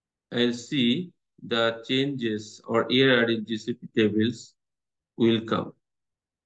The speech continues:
So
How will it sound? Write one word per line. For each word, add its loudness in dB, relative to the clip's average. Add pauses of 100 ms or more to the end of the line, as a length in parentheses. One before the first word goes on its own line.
(1700)
So 4